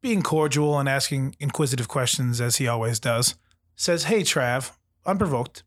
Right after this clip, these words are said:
eight, eight thirty in the morning, "What would you say your favorite restaurant in town is?" And he was just genuinely wondering. And I said, "There's this place called Champs that everyone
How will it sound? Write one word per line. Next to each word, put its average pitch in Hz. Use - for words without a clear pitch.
eight, -
eight 165
thirty 160
in -
the 151
morning, 127
"What 302
would 330
you 302
say 277
your 196
favorite 170
restaurant 139
in 123
town 127
is?" 101
And 180
he 262
was 262
just 156
genuinely 143
wondering. 113
And 180
I 214
said, 127
"There's 202
this 202
place 233
called 185
Champs 151
that 143
everyone 151